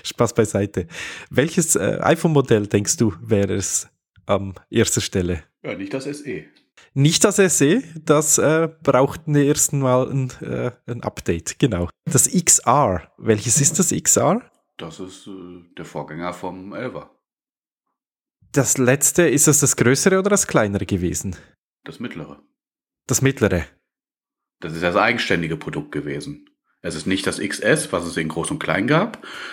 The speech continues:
Speaker 2: sondern es
Speaker 1: Mhm.
Speaker 2: war das neue eigenständige Produkt, das, sag ich mal, Mittelklasse iPhone, was dann durch das iPhone elf ersetzt wurde, wo parallel dazu dann die Produktreihe Pro entwickelt wurde. Und es war schon schön erklärt.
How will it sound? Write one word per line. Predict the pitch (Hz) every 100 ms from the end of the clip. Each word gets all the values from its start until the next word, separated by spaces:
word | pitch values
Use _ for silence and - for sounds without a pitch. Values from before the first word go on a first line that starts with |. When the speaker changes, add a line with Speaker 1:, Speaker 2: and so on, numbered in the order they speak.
| -
Speaker 2:
sondern | - 139
es | 90
Speaker 1:
Mhm. | 95
Speaker 2:
war |
das | 190 -
neue | 87 107
eigenständige | 82 95 101 120 123 127
Produkt, | 127 131 147 147 - -
das, | 82 80 - -
sag | 76
ich |
mal, | -
Mittelklasse | 76 113 135 131 127 147 147 - - _ _ _ _ _ - - - -
iPhone, | 113 127 - 139 151 147 - _
was | - 85 82
dann | 85 85
durch | 92
das | 87 82
iPhone | 87 - 80
elf | 87 139
ersetzt | 143 127 143 - -
wurde, | 139 139 147 151 - -
wo | -
parallel | - 87 82 87
dazu | 78 - -
dann | 90 87
die |
Produktreihe | 87 - 80 - 85 85
Pro | - 143
entwickelt | 76 - - -
wurde. | - 57 - _ _ _ _
Und | - -
es |
war | -
schon | - 151
schön | 156 147
erklärt. | - - - - -